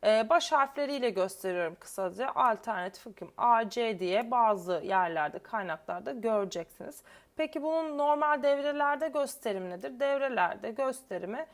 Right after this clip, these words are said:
böyle bir yuvarlak içinde bu şekli gördüğünüzde bunun alternatif akım kaynağı olduğunu anlamanız gerekiyor. Doğru akım kaynaklarımız vardı bizim. Doğru akım kaynaklarını devrede nasıl gösterirdik?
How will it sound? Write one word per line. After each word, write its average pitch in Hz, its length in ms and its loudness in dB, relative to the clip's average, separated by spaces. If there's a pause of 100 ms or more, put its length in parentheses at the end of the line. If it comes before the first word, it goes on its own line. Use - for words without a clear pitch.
(320)
böyle 269 220 0
bir 277 140 -4
yuvarlak 269 580 0
içinde 196 720 -2 (2000)
bu 285 320 -2 (640)
şekli 190 480 -6
gördüğünüzde 226 840 -2
bunun 285 200 -6
alternatif 262 800 -4
akım 269 300 -6
kaynağı 240 580 0
olduğunu 170 300 -4
anlamanız 156 540 -6
gerekiyor. 160 480 -6 (440)
Doğru 262 300 4
akım 330 300 0
kaynaklarımız 294 880 -2
vardı 185 380 2
bizim. 269 260 -10
Doğru 277 240 0
akım 277 220 -4
kaynaklarını 254 680 -4
devrede 254 420 -2
nasıl 269 260 -6
gösterirdik? 180 580 -4